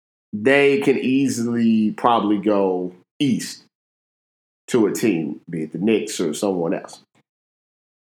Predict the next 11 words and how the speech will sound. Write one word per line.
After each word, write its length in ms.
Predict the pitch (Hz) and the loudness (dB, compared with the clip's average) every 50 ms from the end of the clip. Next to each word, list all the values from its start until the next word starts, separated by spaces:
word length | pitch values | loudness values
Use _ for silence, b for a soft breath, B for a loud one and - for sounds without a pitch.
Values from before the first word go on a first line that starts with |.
| _ - - _ _ _ _ | _ -20 -20 _ _ _ _
That's 240 | - 135 143 143 143 | 0 2 2 2 0
the 80 | 123 | -2
case. 480 | 110 - - 120 113 110 107 113 107 - - - _ _ _ _ _ _ _ - | -4 0 0 2 2 2 2 0 -2 -6 -12 -16 _ _ _ _ _ _ _ -4
That 80 | 95 113 | 0 2
obviously 300 | 117 120 107 - 117 110 | 2 2 2 0 -2 -2
puts 240 | - 123 110 - | 0 -2 -2 -2
a 60 | 98 90 | -2 -4
dent 380 | 85 101 127 127 120 - - - - _ _ _ _ _ _ _ _ _ _ _ _ _ - | 0 2 2 2 2 0 -2 -8 -14 _ _ _ _ _ _ _ _ _ _ _ _ _ 0
in 180 | 110 120 113 | 2 2 4
the 80 | 104 95 | 2 2
Warriors, 840 | 92 95 101 117 127 127 110 104 101 101 95 92 98 113 110 - - | 0 2 2 2 2 2 2 2 2 2 0 0 0 -2 -4 -8 -14